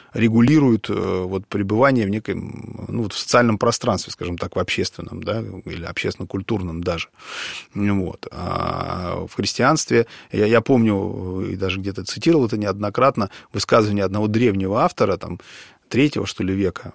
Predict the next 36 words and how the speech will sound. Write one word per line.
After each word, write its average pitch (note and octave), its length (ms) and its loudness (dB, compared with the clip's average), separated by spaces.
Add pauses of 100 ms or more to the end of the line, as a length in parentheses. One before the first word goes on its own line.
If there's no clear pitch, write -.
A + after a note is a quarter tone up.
м, F2+ 280 -4
а, F2+ 340 -4
вот, - 340 -10
э, F2 600 -8
который G#2 340 2
говорит G#2+ 340 2
о G#2 80 0
том, G2+ 140 -6
что - 160 -4
христиане, B2 680 2 (440)
э, G#2 100 -6
проживая G#2 540 4
там F2+ 140 -2
в - 60 -14
той G#2+ 140 0
или G2+ 80 0
иной G#2+ 160 0
местности, D#3+ 420 0
они A#2+ 120 2
ничем C3 420 2
не G2+ 120 0
отличаются, F#2+ 800 0 (440)
а, F2+ 520 0
от, G2 280 -2
э, F#2 460 -2 (160)
нехристиан B2 800 2
ни D3+ 120 2
одеждой, A2 840 2 (260)
ни A2+ 140 -2
там, G2+ 240 2
ни D#3 80 2
пищей, C3 600 0
ни A2+ 120 2
обычаями B2+ 560 2
какими-то, G#2 480 -2
ни, A#2 160 -2